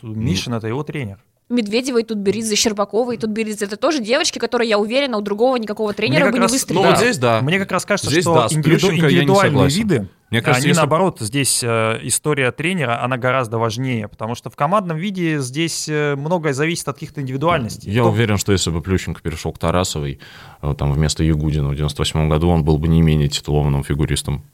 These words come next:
Speaker 1: по итогу.
Speaker 2: Ну, может быть, но опять-таки это уже сформировалось какое-то определенное. То есть Плющенко сформировался, как и Ягудин, в общем-то, тоже ведь сформировался у Мишина. Ну, у Ягудина немножко спорная ситуация, ладно, мы не будем щас <laughs> углубляться в это, но, э, мы
Speaker 1: Ну, окей, я,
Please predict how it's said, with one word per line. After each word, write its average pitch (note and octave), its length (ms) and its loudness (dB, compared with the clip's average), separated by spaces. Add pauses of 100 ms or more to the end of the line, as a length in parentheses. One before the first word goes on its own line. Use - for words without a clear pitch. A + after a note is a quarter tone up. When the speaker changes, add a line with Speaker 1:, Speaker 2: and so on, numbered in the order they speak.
(200)
Speaker 1:
по E2 100 0
итогу. C#2+ 240 -2
Speaker 2:
Ну, F#3+ 220 2
может D3 320 0
быть, D3+ 240 0
но A2+ 80 -2
опять-таки C3 480 -4
это A#2+ 480 0
уже B2+ 240 0
сформировалось B2+ 680 0
какое-то A2 380 -8
определенное. A2+ 540 -4
То - 80 -10
есть - 180 -8
Плющенко C#3+ 400 -4
сформировался, C3 540 -2
как - 160 -8
и D3 40 -2
Ягудин, D3+ 380 -4
в A2 60 -2
общем-то, A2 260 -8
тоже D#3+ 220 -6
ведь G#2+ 100 -6
сформировался A2+ 680 -2
у A2 60 -2
Мишина. G#2 480 -6 (520)
Ну, F3+ 220 -2
у G3 80 0
Ягудина F#3 300 0
немножко F3 260 -4
спорная D3+ 300 -4
ситуация, D#3 360 -2
ладно, A2+ 160 0
мы A#2+ 80 -4
не C#3 80 -4
будем C3+ 300 -4
щас - 280 -16
<laughs> A2+ 120 -6
углубляться C#3 580 -4
в A2+ 60 -2
это, G#2+ 200 -6 (380)
но, D3 640 2 (460)
э, - 40 -4
мы B2+ 200 0
Speaker 1:
Ну, G3+ 160 0
окей, G3+ 320 2
я, C3+ 200 2